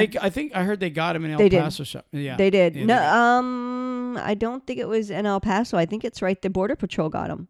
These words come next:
Speaker 2: Yeah.
Speaker 1: Well, which is El Paso area. I mean, it depends if that's the part of the border he was trying to cross.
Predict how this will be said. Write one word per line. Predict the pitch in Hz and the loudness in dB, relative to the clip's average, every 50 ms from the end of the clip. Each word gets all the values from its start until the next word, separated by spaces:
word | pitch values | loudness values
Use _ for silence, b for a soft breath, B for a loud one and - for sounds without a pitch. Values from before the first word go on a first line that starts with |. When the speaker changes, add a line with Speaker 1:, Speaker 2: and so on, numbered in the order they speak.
| _ _ | _ _
Speaker 2:
Yeah. | - 208 214 190 175 170 - _ - | -2 2 2 4 2 2 -2 _ -6
Speaker 1:
Well, | 170 170 160 156 | -4 -2 -2 -2
which | 165 170 - - | -2 -4 -4 -4
is | 156 143 113 110 _ _ _ _ _ - | -4 -4 -6 -8 _ _ _ _ _ -12
El | 123 120 120 | -10 -10 -8
Paso | - - 123 120 123 - 127 117 | -8 -8 -8 -8 -10 -10 -12 -10
area. | 117 135 147 143 131 127 127 | -8 -8 -8 -8 -8 -8 -10
I | 131 | -10
mean, | 139 135 131 | -10 -12 -12
it | 135 | -12
depends | - 127 120 - 143 143 139 131 139 139 147 _ | -14 -12 -8 -6 -6 -6 -6 -8 -10 -12 -14 _
if | - 147 131 - - | -8 -10 -10 -10 -10
that's | - 151 135 131 127 - | -10 -8 -8 -8 -8 -12
the | - - 127 | -16 -14 -10
part | - 131 131 127 123 | -8 -6 -6 -6 -6
of | |
the | 123 | -8
border | 127 127 135 123 127 127 123 | -10 -8 -8 -8 -6 -6 -8
he | 123 117 | -8 -10
was | 120 127 | -10 -10
trying | - 139 131 123 | -10 -10 -8 -10
to | 123 | -10
cross. | - - 139 143 143 139 139 131 - - - | -10 -8 -6 -4 -4 -4 -6 -8 -10 -12 -14